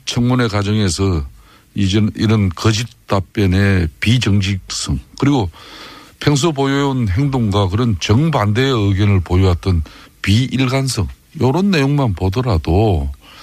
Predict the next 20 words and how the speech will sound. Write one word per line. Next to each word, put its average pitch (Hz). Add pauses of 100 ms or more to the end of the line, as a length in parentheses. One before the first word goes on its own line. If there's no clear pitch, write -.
(460)
대법원장으로서의, 90 (520)
어, -
적격 92
여부는 82 (500)
뭐 87
의원들이 92
많은 80
판단을 120
할 78
수 -
있었던 78
것이죠. 76 (200)
어제 160 (380)
오직하면은 131 (640)
인사청문위원회에서 117 (840)
이걸 156 (680)
비밀 151
무기명 139
투표를 214
했어요. 82